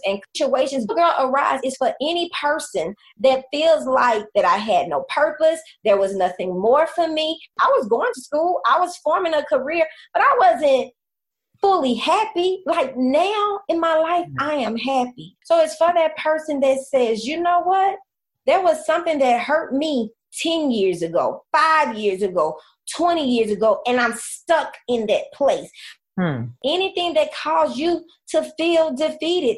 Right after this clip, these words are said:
Speaker 1: I tell guys all the time, if you want, if you press and you want me to just write a version that says, "Little boy, arise," I'll do that, because this just came from the scripture. If you can get past the "little girl, arise," then, you know, um,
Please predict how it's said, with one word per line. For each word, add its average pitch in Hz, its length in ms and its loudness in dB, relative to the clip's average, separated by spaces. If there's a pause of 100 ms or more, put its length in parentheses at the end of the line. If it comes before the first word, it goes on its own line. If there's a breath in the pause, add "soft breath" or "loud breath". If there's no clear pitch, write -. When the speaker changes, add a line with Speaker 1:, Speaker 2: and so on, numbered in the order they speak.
(120)
Speaker 1:
I 262 140 0
tell 285 220 2
guys 277 320 2 (100)
all 247 160 2
the 285 100 0
time, 269 420 -2
if 254 140 -2
you 349 120 2
want, 320 360 0
if 262 120 -2
you 339 240 -2
press 349 260 4 (220)
and 262 100 0
you 311 140 0
want 302 260 2
me 302 140 -2
to 302 120 -2
just 269 300 2
write 285 220 2
a 269 100 2
version 277 400 0
that 254 140 2 (100)
says, 269 240 4
"Little 269 360 4
boy, 294 360 4
arise," 294 580 2 (500 loud breath)
I'll 403 300 2
do 269 240 -2
that, 277 260 2 (120)
because 349 280 2 (100)
this 381 240 0
just 330 240 -2
came 277 260 0
from 254 200 0
the 226 80 -2
scripture. 208 600 -2
If 247 160 -2
you 381 120 2
can 381 200 0
get 302 180 -2 (100)
past 302 340 2 (160)
the 240 100 2
"little 226 440 2
girl, 262 360 2
arise," 294 540 0 (460 loud breath)
then, 277 640 0 (760)
you 262 180 2
know, 240 320 4
um, 220 560 -2